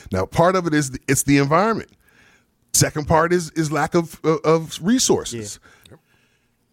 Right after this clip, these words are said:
Speaker 1: And third, it is the motivating of a teacher to say, "Is this even worth it for what you're trying to pay me?" When these, when we had the coronavirus, everyone said,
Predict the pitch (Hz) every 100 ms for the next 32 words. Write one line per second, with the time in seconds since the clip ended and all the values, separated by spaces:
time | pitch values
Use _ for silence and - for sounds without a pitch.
0 | _ - 135 131 175 175 170 156 151 143
1 | 120 117 123 143 143 127 120 117 117 110
2 | 98 - 127 - 110 - 110 107 107 98
3 | 196 - - 147 117 107 90 87 123 131
4 | - 78 - 98 98 - 113 - 101 101
5 | 107 87 76 67 67 _ _ _ _ -
6 | _ _ _ - 104 110 120 143 - 101
7 | 117 135 139 135 131 135 151 147 147 143
8 | 160 175 110 104 107 110 107 120 113